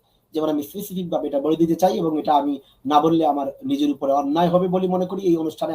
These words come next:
আসা। যেমন আল্লাহ রাব্বুল আলামিনের সাথে যে সমস্ত সিফাতগুলো রয়েছে তার সাথে খাস, সেই সিফাতগুলোকে অন্য কোনো সত্তার সাথে যারা সম্পৃক্ত করে ফেলেন সেখানে তৌহিদের মাসালা চলে আসবে। যখন তৌহিদের মাসালা চলে আস-, আসবে তার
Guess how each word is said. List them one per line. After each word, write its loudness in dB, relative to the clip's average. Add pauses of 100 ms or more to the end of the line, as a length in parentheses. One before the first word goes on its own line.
আসা। 0 (840)
যেমন 4 (160)
আল্লাহ 10
রাব্বুল 2
আলামিনের 2
সাথে -4
যে -4
সমস্ত -8 (120)
সিফাতগুলো 2
রয়েছে -12 (400)
তার -2
সাথে -6
খাস, -2 (520)
সেই -2
সিফাতগুলোকে 0 (140)
অন্য -2
কোনো -4 (120)
সত্তার -6
সাথে -6
যারা -4
সম্পৃক্ত -10 (100)
করে -8
ফেলেন -12 (340)
সেখানে 0
তৌহিদের 0
মাসালা -4
চলে -4
আসবে। -14 (420)
যখন 2 (100)
তৌহিদের 2
মাসালা 0
চলে 4
আস-, 2
আসবে 0 (400)
তার 2